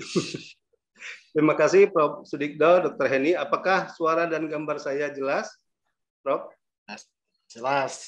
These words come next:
Speaker 1: Ya, terima kasih. Yang kami hormati, eh, para senior, eh,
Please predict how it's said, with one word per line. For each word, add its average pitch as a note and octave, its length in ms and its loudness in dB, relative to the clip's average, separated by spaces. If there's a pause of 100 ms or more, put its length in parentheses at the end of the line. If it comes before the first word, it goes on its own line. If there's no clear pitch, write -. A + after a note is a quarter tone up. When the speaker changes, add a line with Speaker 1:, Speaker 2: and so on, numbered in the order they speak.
(360)
Speaker 1:
Ya, G#2+ 400 -6
terima G2+ 160 -12
kasih. C3 400 2
Yang A#2+ 160 2
kami B2 240 4
hormati, C#3+ 720 2 (480)
eh, A2+ 320 -2
para A#2+ 240 2
senior, C3 720 2 (720)
eh, A2+ 240 -4